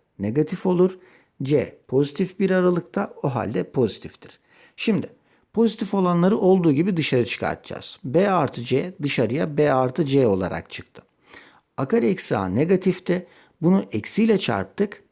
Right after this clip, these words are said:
Böylece eksi A kare artı A şeklinde dışarıya çıkarttık. A eksi B'nin pozitif olduğunu biliyoruz. Yani bu mutlak değerin dışına A eksi B şeklinde çıkacak.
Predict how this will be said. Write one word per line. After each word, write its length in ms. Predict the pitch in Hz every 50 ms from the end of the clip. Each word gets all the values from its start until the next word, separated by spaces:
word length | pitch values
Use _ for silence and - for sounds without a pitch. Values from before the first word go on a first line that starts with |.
| _ _ -
Böylece 380 | 190 214 190 151 120 110 -
eksi 500 | - - - 185 196 190 - - - 262
A 120 | 262 233 -
kare 400 | - 175 175 165 165 175 190 - _ _ _ _ _ _ _ -
artı 460 | 143 151 165 175 175 - 175 - - -
A 180 | 165 190 196
şeklinde 500 | 185 - - 107 - - 123 156 170 147
dışarıya 380 | 127 - - 110 98 98 90 87
çıkarttık. 540 | - - - - - - - _ - - - _ _ _ _ _ _ _ - - - _ _ _ -
A 180 | 127 151 196
eksi 380 | 214 214 196 - - 190 185 165
B'nin 260 | 180 175 180 196 196
pozitif 440 | 190 180 175 175 175 - - - -
olduğunu 440 | 131 120 110 120 143 170 196 190 160
biliyoruz. 560 | 151 131 117 95 78 78 - - - - - _ _ _ _ _ _
Yani 320 | - 147 156 147 147 139 139
bu 280 | 175 202 208 208 - _ _
mutlak 460 | - 143 139 139 - 208 208 190 - -
değerin 360 | 156 143 131 120 127 123 117
dışına 380 | 120 - - 110 98 87 65 - _ -
A 200 | 107 120 143 151
eksi 320 | 165 160 - - 175 151
B 140 | 175 196 190
şeklinde 440 | 185 - 160 135 - 151 170 196 196
çıkacak. 500 | 196 - - - - 139 131 131 -